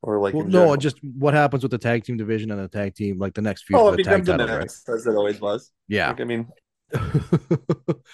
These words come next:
Speaker 2: Uh, speaking of a bit of a mess, uh, this match
Speaker 1: Uh-oh.
Speaker 2: will be fine. It'll be fun, but again, a bit of a mess, in my opinion. It's, uh, Takeshita with Switchblade Jay White and Juice Robinson of Bullet Club Gold
Speaker 1: I could
Speaker 2: versus
Speaker 1: just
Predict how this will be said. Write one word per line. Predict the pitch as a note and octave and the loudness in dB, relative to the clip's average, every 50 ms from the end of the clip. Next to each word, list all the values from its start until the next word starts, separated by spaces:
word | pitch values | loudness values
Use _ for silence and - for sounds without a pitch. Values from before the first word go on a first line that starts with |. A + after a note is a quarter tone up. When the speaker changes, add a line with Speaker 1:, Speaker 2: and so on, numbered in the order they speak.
| - - - _ _ _ | -20 -20 -20 _ _ _
Speaker 2:
Uh, | C#3 C#3 C3 | -6 -4 -4
speaking | - - - B3 - - | -4 -6 -6 0 0 2
of | A2 | 2
a | G#2+ F#2+ | 2 0
bit | F#2 A#2 G#2+ | 2 0 2
of | G2 | 2
a | G#2+ | 0
mess, | - - - B2+ A#2+ A#2 C3 - - - - _ _ _ _ _ _ _ - | 2 2 2 0 0 0 -4 -6 -10 -16 -20 _ _ _ _ _ _ _ -2
uh, | B2 C3 C3+ | 2 2 4
this | C#3 E3+ D#3 - | 2 2 0 2
match | - G3+ G3+ - | 4 4 4 4
Speaker 1:
Uh-oh. | - | 2
Speaker 2:
will | A#3+ | 0
be | G#3 A#3+ | 0 0
fine. | A3 - - D3 A2+ A#2 C3 D#3+ E3+ | 0 0 0 0 2 0 -2 -4 -4
It'll | - B2+ C#3 | -4 -4 -4
be | D3+ F#3 | -4 -6
fun, | F3 - - D3 B2+ B2 C#3+ F3+ F#3 - _ _ _ _ _ _ | -8 -4 -2 -2 0 0 -2 -6 -8 -10 _ _ _ _ _ _
but | - B2+ B2 A#2+ A#2 - C#3+ - _ _ _ _ _ _ _ _ _ _ _ _ | -4 -4 -2 -2 -4 -8 -12 -20 _ _ _ _ _ _ _ _ _ _ _ _
again, | - A2+ B2+ F3 E3 B2+ C3 D3 - - _ - | -10 -6 -4 -2 -2 -2 -4 -6 -12 -14 _ -10
a | C3 | -2
bit | C3 D#3 D3+ | -2 0 0
of | C#3 | 0
a | D#3 | 0
mess, | D#3+ F#3+ F#3+ B2 F2 - - - _ _ _ _ _ _ _ _ _ _ _ | 0 0 0 -2 -2 -4 -12 -18 _ _ _ _ _ _ _ _ _ _ _
in | G#2+ G#2 | -10 -8
my | G2+ G2+ F#2+ | -6 -4 -6
opinion. | F#2 - - F#2+ F#2+ E2+ | -6 -6 -8 -8 -8 -4
It's, | G2+ A2+ G#2+ - | -4 -4 -4 -2
uh, | - A#2 A#2 A2+ A2+ - | -2 0 0 0 0 -2
Takeshita | - - - D#3 D#3+ D#3 - - - F3 E3+ E3+ F3 - - A2+ - _ | -4 -4 0 0 0 0 0 -2 -2 0 0 0 -2 -4 -10 -16 -18 _
with | - - A2+ A2+ A2 F#2 - _ _ _ _ _ _ - | -10 -6 -4 -4 -4 -4 -8 _ _ _ _ _ _ -20
Switchblade | - - D#3+ D#3 - - - C3+ B2+ A#2+ | -6 -4 -2 -2 -2 -2 0 0 0 0
Jay | G#2 A#2 A#2 G#2+ | 0 -2 0 0
White | G2 F#2+ G#2 A#2 D3 D#3+ - | 0 0 0 0 0 -2 -4
and | - F2+ F2 | -8 -12 -10
Juice | - G2+ G2 F2+ - | -10 -10 -12 -10 -4
Robinson | - G2+ G#2+ A#2+ B2 B2+ G#2+ C3 C3 - | -2 0 0 0 -2 -2 -4 -4 -6 -4
of | C#2 D#2+ D2 D2 | -6 -6 -6 -6
Bullet | E2 D#2+ D#2 D#2 | -8 -8 -8 -8
Club | - - E2 D#2+ D2+ E2 | -8 -8 -8 -8 -8 -2
Gold | - C#3 E3+ F#3+ F#3 F#3 F3+ D#3 - - _ _ _ _ _ _ _ _ _ - | 0 2 4 4 4 2 2 0 -2 -8 _ _ _ _ _ _ _ _ _ -20
Speaker 1:
I | G2+ | -10
could | G2+ | -4
Speaker 2:
versus | B2 C3+ C#3+ C3+ - C#3 C#3+ C3 A#2 | -2 0 0 0 0 2 0 0 2
Speaker 1:
just | G#2+ B2+ A2 F#2+ | 0 -2 -4 -4